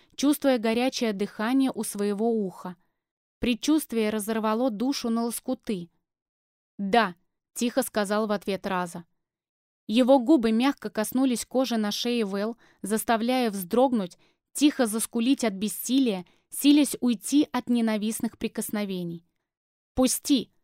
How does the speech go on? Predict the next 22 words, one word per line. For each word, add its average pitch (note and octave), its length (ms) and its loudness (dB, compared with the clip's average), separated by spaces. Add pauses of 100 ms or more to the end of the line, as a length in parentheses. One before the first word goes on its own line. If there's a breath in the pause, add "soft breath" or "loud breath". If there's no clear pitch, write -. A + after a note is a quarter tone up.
(240)
Вэл C4+ 360 6
рванулась, A#3+ 640 4 (200)
тщетно C#4+ 420 2
пытаясь B3+ 480 0
освободиться, A3 920 -2 (300)
ладони B3 460 8
уперлись A#3 560 2
в - 60 -12
стену. F3 520 -8 (600)
Она B3+ 240 4
попыталась C#4 640 2
оттолкнуться, A#3 800 -2 (260)
подошвы A#3 480 2
сапог A3 460 -2
заскользили G#3+ 680 -2
по G#3+ 260 -2
полу. F3+ 320 -10 (540)
Властная A#3+ 540 2
рука A#3+ 320 0
легла A3+ 320 0
на A3 140 -2
шею, A3+ 480 -2